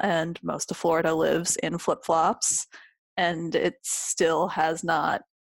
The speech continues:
been in any of the essential tools to combat human trafficking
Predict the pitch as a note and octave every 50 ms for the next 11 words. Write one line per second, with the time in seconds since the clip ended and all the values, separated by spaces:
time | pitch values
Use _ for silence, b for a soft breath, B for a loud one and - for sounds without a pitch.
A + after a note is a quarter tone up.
0 | _ _ _ _ _ _ _ _ _ _ _ _ _ _ _ _ _ G3+ F3+ F3
1 | - G#3+ F#3 F3+ E3+ E3 E3+ E3 E3+ E3+ - - - - F#3+ F3+ F3 F3 F3 E3+
2 | - F#3 G#3+ B3+ G#3 F3 F3+ F3+ E3 E3 D#3+ D#3+ - E3+ - - F3 F3 F3 -
3 | F#3 E3+ E3+ E3+ E3+ E3 - - - - G3 F3 E3+ E3 D#3+ D3+ D3 - - -
4 | - F#3+ - - - - - D#3+ D#3+ - - - - - G3 - F3+ - - -
5 | - - - - - - - - - - - - A#3 A#3